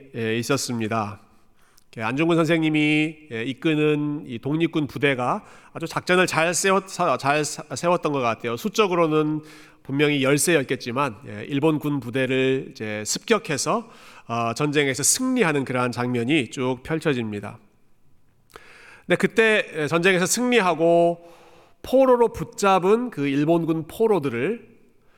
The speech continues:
그럼 우리가 이 사람들을 어떻게 처리할 것이냐 하는 것을 놓고 그 부대 안에서 의견이 두 개로 갈립니다.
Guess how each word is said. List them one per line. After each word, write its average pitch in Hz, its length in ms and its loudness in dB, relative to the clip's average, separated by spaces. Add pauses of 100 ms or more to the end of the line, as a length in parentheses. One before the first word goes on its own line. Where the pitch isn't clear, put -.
(180)
그럼 165 180 0
우리가 165 220 4
이 160 100 0
사람들을 170 400 0
어떻게 156 400 -2
처리할 220 480 0
것이냐 151 340 -2
하는 139 640 -2
것을 156 240 -2
놓고 180 400 -4
그 156 140 -8
부대 156 320 -2
안에서 131 640 -2 (220)
의견이 151 720 0
두 147 160 -4
개로 131 240 0
갈립니다. 113 720 -8